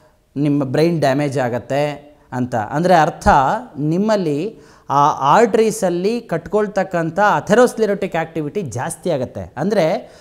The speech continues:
ಪ್ರೋ ಇನ್ಫ್ಲಮೇಟರಿ, <clears throat> ಪ್ರೋ ಇನ್ಫ್ಲಮೇಟರಿ ಸೈಟೋಕೈನಿಸ್ ಈ ಸಿಗರೇಟ್ ಸ್ಮೋಕಿಂಗಿಂದ ಜಾಸ್ತಿ ಆಗತ್ತೆ. ಅಂದರೆ ಇನ್ಫ್ಲಮೇಟರಿ ಆಕ್ಟಿವಿಟೀಸ್, ನಿಮ್ಮ ದೇಹದಲ್ಲಿ ಇನ್ಫೆಕ್ಷನ್ ಆಗ್ತಕ್ಕಂಥ ಚಾನ್ಸಸ್ಸು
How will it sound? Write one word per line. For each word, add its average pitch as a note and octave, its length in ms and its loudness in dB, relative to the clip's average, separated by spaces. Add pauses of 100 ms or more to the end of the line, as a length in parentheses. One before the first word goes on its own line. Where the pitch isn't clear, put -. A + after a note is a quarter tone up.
(200)
ಪ್ರೋ G3+ 200 6
ಇನ್ಫ್ಲಮೇಟರಿ, G#3+ 840 2 (340)
<clears throat> F#3+ 400 6
ಪ್ರೋ G3+ 160 8
ಇನ್ಫ್ಲಮೇಟರಿ A3 580 2
ಸೈಟೋಕೈನಿಸ್ F3 760 -2
ಈ G#3 100 -4
ಸಿಗರೇಟ್ B3 520 2
ಸ್ಮೋಕಿಂಗಿಂದ F#3+ 680 -4
ಜಾಸ್ತಿ D#3 540 -8
ಆಗತ್ತೆ. A#2+ 760 -8
ಅಂದರೆ G#3 220 2
ಇನ್ಫ್ಲಮೇಟರಿ A3+ 500 0
ಆಕ್ಟಿವಿಟೀಸ್, F#3 560 0
ನಿಮ್ಮ A3 260 0
ದೇಹದಲ್ಲಿ G3+ 440 0
ಇನ್ಫೆಕ್ಷನ್ G#3 500 -4
ಆಗ್ತಕ್ಕಂಥ F3 500 -6
ಚಾನ್ಸಸ್ಸು D3+ 760 -6